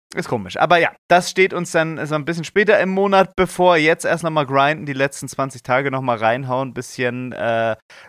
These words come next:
Ranked grinden. Es fällt vielen Leuten schwer, ne? Ich hab's diesen Act auch noch nicht geschafft, auf Immortal zu kommen und auch so, so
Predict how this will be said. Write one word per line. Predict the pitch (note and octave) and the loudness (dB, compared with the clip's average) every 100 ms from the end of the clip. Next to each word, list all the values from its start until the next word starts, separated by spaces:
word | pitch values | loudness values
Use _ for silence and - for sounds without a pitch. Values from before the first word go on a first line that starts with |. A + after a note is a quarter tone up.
| - | 0
Ranked | C#3 E3 - | 0 0 -6
grinden. | D3 D#3 D#3+ C#3+ E3+ | 0 2 0 -4 -4
Es | E3 | -2
fällt | - G#3 G3 | 2 2 2
vielen | A3+ B3+ | -2 0
Leuten | A3 F#3+ | 0 0
schwer, | - A3 | 0 0
ne? | D3 | 0
Ich | C#3+ | 0
hab's | G#3 G3 | -2 -4
diesen | - G3+ A#3 F#3 | -6 -4 -4 -2
Act | C3 F#3 | -4 -2
auch | F3+ | 0
noch | F3 | 0
nicht | E3 G3 | 0 -2
geschafft, | - - F3 G3 - - - | -4 0 0 0 -10 -20 -10
auf | - D3+ | -2 0
Immortal | E3+ C#3+ E3 G3+ G3+ | 2 4 4 4 2
zu | - | 0
kommen | - E3+ F#3+ | 0 2 2
und | E3+ - | 0 2
auch | D#3+ F#3+ | 2 2
so, | - F#3 F3+ B2 | 0 2 2 0
so | C#3+ D#3 D#3+ D3+ | -2 -2 0 0